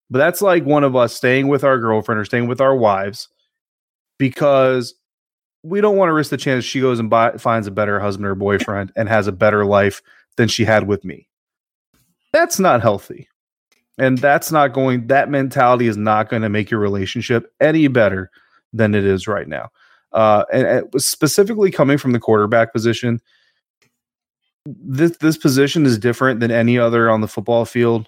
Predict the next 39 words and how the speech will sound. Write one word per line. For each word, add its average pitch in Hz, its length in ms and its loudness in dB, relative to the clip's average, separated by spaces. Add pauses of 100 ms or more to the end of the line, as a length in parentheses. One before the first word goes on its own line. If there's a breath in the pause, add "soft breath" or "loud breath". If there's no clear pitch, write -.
(120)
for 117 180 -2
a 104 60 2
lot 104 260 2
of 104 100 0
reasons. 104 340 -4
We've 104 120 -6
kind 117 220 2
of 98 100 -6
gone 107 240 0
into 104 380 -4
some 110 160 -2
of 107 40 0
those 101 140 0
conversations 104 560 0
here 107 160 0
recently. 110 520 -2 (380 loud breath)
And 104 560 0
when 120 180 -2
you 113 100 0
talk 131 320 -2
about 127 240 0
the 117 80 -4
relationship 113 520 0
between 110 380 -6
the 104 100 -8
team 117 400 0
and 120 80 -2
the 117 60 -2
quarterback, 101 760 -2 (460 soft breath)
that's 123 320 -2
gotta 147 300 0
be, 113 500 0
they've 120 240 0
gotta 127 240 0
be 123 100 -2
seeing 110 300 -2
eye 95 160 -2
to 98 120 -6
eye. - 180 -10